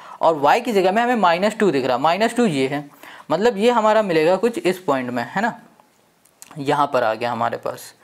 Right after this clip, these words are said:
ओके, इसको हम मिला देंगे, मतलब इसी, इस जगह पे बनेगा। अब एक्स हमारे पास फ़ाइव है, ये हमने कर दिया। वाई हमारे पास थ्री है, वाई थ्री हमारे पास इस जगह पे आएगा कहीं, ये पॉइंट बनेगा हमारा इस जगह पे, ये,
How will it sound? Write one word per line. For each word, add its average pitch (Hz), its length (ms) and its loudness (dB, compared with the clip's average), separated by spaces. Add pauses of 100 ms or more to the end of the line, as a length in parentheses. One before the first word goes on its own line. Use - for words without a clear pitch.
(600)
ओके, 131 340 -4 (400)
इसको 202 300 0
हम 202 100 0
मिला 151 240 2
देंगे, 147 280 -2
मतलब 214 240 0
इसी, 208 280 -2
इस 196 220 -2
जगह 143 200 0
पे 123 100 0
बनेगा। 120 360 -6 (520)
अब - 240 -4
एक्स 247 200 -2
हमारे 226 200 2
पास 254 200 0
फ़ाइव 131 380 -2
है, 147 140 -10 (260)
ये 143 160 -2
हमने 160 200 -2
कर 156 160 -2
दिया। 180 200 -2 (440)
वाई 175 200 2
हमारे 214 300 0
पास 240 340 0
थ्री 147 220 -2
है, 127 180 -4 (460)
वाई 160 200 2
थ्री 208 200 -2
हमारे 185 280 0
पास 196 180 0 (140)
इस 165 180 0
जगह 135 200 2
पे 131 140 -2
आएगा 123 240 0
कहीं, 120 220 -8 (420)
ये 147 220 -2
पॉइंट 143 300 -4
बनेगा 127 300 -2
हमारा 151 320 0 (140)
इस 139 160 -4
जगह 113 220 -4
पे, - 140 -20 (220)
ये, - 60 -12